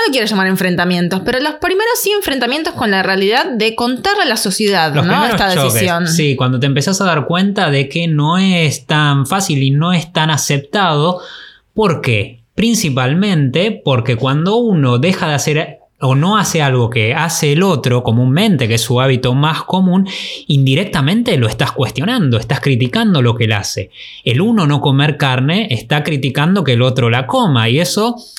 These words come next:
Speaker 2: por más que uno no saque el tema, por más que uno no quiera confrontar o prefiera evitarlo, nosotros, especialmente cuando estamos en una comida, preferimos evitar el tema, pero siempre al que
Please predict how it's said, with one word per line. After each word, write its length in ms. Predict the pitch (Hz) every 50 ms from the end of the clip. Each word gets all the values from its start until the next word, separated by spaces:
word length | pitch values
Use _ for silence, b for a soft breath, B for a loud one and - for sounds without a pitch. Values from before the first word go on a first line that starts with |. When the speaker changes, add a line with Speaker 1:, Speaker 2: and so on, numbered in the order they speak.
| B _
Speaker 2:
por 160 | - 151 143 156
más 160 | 208 220 220
que 100 | - 214
uno 160 | 208 196 170
no 80 | 151 139
saque 240 | - 156 135 131
el 100 | 123 120
tema, 320 | 117 165 175 190 190 170 120
por 140 | 135 123 131
más 140 | 165 180
que 100 | 180 -
uno 160 | 175 165 160 147
no 160 | 147 147 151
quiera 340 | 170 165 156 147 135 117 -
confrontar 720 | - 123 120 117 120 135 127 123 120 117 165 180 202 214
o 220 | 180 151 131 117 117
prefiera 500 | - 117 113 - - 180 190 196 - 131
evitarlo, 680 | 135 120 117 110 117 185 190 175 160 139 135 120 - -
nosotros, 560 | 131 120 113 113 - 170 160 - 147 127 - B B B B B B B B B
especialmente 720 | - 123 - - 113 - 135 127 127 147 175 180 156 147 -
cuando 240 | 127 120 120 117
estamos 340 | 117 117 147 147 147 143 -
en 100 | 127 120
una 420 | 131 139 139 131 123 113 113 113 117
comida, 480 | - 123 117 120 147 170 196 202 180 -
preferimos 520 | 131 117 - - 120 139 165 170 139 -
evitar 320 | 127 113 117 117 151 151
el 120 | 165 165 160
tema, 240 | 202 214 220 208 214 B B B B B B _
pero 160 | - 123 117
siempre 540 | 117 - 202 226 240 240 233 196 147 131 123
al 200 | 120 117 113 117
que 560 | - 120 117 117 113 113 113 110 - -